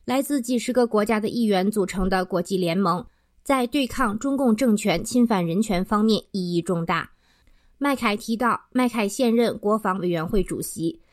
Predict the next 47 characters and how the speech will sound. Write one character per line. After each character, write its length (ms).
也 100
是 140
加 240
美 180
永 240
久 220
联 200
合 220
国 220
防 240
委 80
员 160
会 160
成 260
员。 260
他 160
相 220
信 320
这 140
些 160
职 200
位 280
让 120
他 200
成 180
为 140
了 160
黑 180
客 140
的 100
目 160
标。 340
此 200
外， 300
麦 160
凯 200
提 220
及 320
他 180
与 120
一 160
些 180
组 180
织 120
的 100
合 240
作， 300